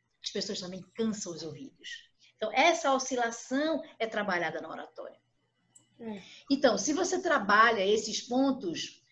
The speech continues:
Speaker 1: você começa a se familiarizar com esse medo maior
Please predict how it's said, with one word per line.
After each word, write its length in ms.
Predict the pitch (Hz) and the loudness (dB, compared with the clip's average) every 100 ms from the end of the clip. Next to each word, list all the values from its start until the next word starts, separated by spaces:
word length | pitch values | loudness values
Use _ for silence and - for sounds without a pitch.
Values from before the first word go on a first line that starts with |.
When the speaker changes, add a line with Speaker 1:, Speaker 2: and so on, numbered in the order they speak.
| _ | _
Speaker 1:
você 200 | 208 269 | -2 0
começa 560 | 254 254 226 240 247 254 208 | 4 4 6 4 4 6 6
a 100 | 269 | 6
se 240 | - 311 | 2 -6
familiarizar 1000 | 285 - 302 285 233 214 208 226 240 240 - - | -4 -2 -2 0 2 2 0 2 2 2 -12 0
com 100 | 262 | 0
esse 240 | 254 262 | 2 -2
medo 540 | 220 226 226 226 202 | 2 12 12 12 8
maior 600 | 220 226 202 180 185 190 | 2 2 4 4 2 0